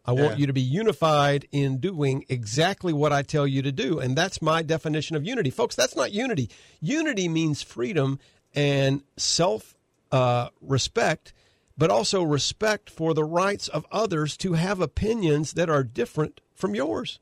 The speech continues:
Speaker 2: Right.
Speaker 1: Uh, President Trump weighed in on the national debate. Oh, this according to the Epoch Times.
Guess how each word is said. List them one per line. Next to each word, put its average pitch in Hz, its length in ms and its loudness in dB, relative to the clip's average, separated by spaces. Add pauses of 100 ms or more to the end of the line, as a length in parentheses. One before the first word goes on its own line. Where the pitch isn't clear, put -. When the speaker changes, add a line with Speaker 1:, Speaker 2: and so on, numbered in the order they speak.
(160)
Speaker 2:
Right. 87 180 -10 (560)
Speaker 1:
Uh, 135 260 4
President 156 460 0
Trump 202 400 0 (200)
weighed 160 360 2
in 175 240 0
on 131 120 2
the 131 80 0
national 135 360 -2
debate. 127 360 -2
Oh, 123 80 -4
this 120 200 -2
according 113 280 -2
to 110 60 -2
the 117 120 -8
Epoch 117 260 -4
Times. 113 380 0